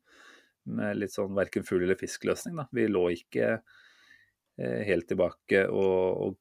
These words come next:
gikk, eh, kong hu på, på kontra, og vi var ikke spesielt gode i presset. Det var vel Ødegaard som var den som på en måte aktivt presset mest da.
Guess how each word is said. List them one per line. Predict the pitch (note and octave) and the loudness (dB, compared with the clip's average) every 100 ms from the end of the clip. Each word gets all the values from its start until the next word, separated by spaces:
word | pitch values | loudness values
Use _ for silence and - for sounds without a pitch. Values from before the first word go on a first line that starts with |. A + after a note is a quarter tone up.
| _ - | _ -12
gikk, | F#2+ _ _ G#2 | -12 _ _ 0
eh, | F#2 F#2 F#2 F#2 F#2+ - _ - | 2 2 2 -2 -6 -16 _ -6
kong | F#2+ F#2+ | -4 -2
hu | F#2 | -4
på, | - G2 F#2 F#2 F#2 F#2 F2+ F#2 F2 | 0 2 4 2 2 0 0 -4 -6
på | G2 | -6
kontra, | F#2+ F2 - D3 | -4 -6 -4 -2
og | C#3 | 0
vi | A#2+ A#2 | 2 2
var | A2 A2+ | 2 0
ikke | A2 _ - A#2+ A#2+ A#2 | -4 _ -4 -2 -2 -4
spesielt | - - - F#2+ F2+ - | -4 -4 0 0 0 0
gode | F#2+ F2 | 0 2
i | |
presset. | E2+ - B2+ | -2 -4 0
Det | |
var | G2+ | 0
vel | F#2+ F2+ D#2+ | 2 2 0
Ødegaard | D#2+ F#2 | 0 -2
som | - A#2+ | -2 -2
var | F#2+ | 0
den | E2 | -2
som | - G2 | -4 -8
på | |
en | F2+ F2 | -8 -4
måte | F2+ F2 _ - - _ _ _ _ _ - | -2 -2 _ -20 -20 _ _ _ _ _ -14
aktivt | - _ - G2+ - | -14 _ -4 -4 -2
presset | - G2 - F2+ | -4 -4 -2 -2
mest | F#2 - - | -2 -6 -10
da. | - | -12